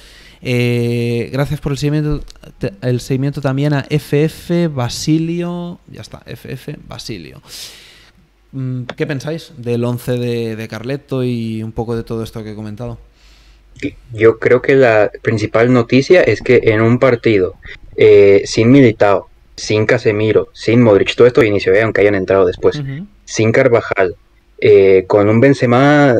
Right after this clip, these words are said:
Speaker 2: algo raro, sin entrar Rodrigo, y que el Madrid haya, haya ganado, es buenísima noticia partiendo de ahí. O sea, que ya te puedes permitir un partido malo de Benzema, que eso el año pasado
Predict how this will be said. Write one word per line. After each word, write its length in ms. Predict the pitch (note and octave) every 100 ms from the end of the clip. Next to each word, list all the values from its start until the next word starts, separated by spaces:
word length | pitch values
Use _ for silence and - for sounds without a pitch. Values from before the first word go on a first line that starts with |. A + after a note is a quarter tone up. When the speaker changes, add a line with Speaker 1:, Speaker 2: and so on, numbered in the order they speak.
| -
Speaker 2:
algo 720 | - A2+ A#2+ C3 B2+ B2 A2 F#2+ -
raro, 300 | G#2 F#2+ - -
sin 240 | - G#2+
entrar 340 | G#2 G2 A2+
Rodrigo, 520 | B2 B2+ A2 G#2+ G2 - - - _ -
y 100 | G#2+
que 80 |
el 60 | G2+
Madrid 260 | F#2+ G#2 A#2
haya, 240 | A#2 A#2
haya 200 | A#2+ A#2+
ganado, 460 | G#2+ G#2 A#2+ G3 - -
es 220 | - A2 -
buenísima 420 | A#2+ A#2+ A2+ B2+
noticia 380 | A#2 G2 G2 G2
partiendo 440 | - F#2+ - G#2
de 80 | A#2
ahí. 140 | F#2+ -
O 60 | G2
sea, 120 | G#2
que 80 | G#2
ya 100 | G#2+
te 80 |
puedes 180 | A2+ B2
permitir 380 | - A2 G#2+ B2+
un 100 | B2+
partido 340 | A2+ G2+ A2+
malo 200 | A2 A2 A#2
de 60 |
Benzema, 460 | G#2 F#2+ G2 F#2 - _ _ _ -
que 100 | G#2
eso 160 | A2
el 60 | A2
año 180 | G#2+ A#2
pasado 500 | G#2+ - A#2 D3